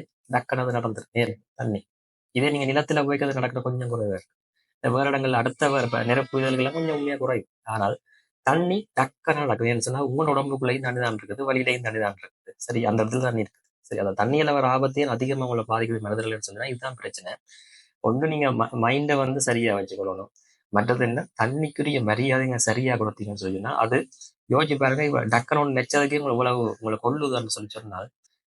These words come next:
நீங்க அதை எவ்வளவு, இந்த தமிழர்களே நல்லா கேணி கட்டிக்கலாம் கோயில்லன்னு சொல்லி சொன்னா, இந்த நெகட்டிவ வந்து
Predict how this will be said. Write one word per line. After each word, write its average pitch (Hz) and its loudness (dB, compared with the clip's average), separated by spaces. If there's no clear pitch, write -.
நீங்க 127 2
அதை 127 4
எவ்வளவு, 165 2
இந்த 107 -4
தமிழர்களே 139 2
நல்லா 139 0
கேணி 131 0
கட்டிக்கலாம் 120 0
கோயில்லன்னு 117 -4
சொல்லி 110 -10
சொன்னா, 107 -12
இந்த 131 2
நெகட்டிவ 139 2
வந்து 131 0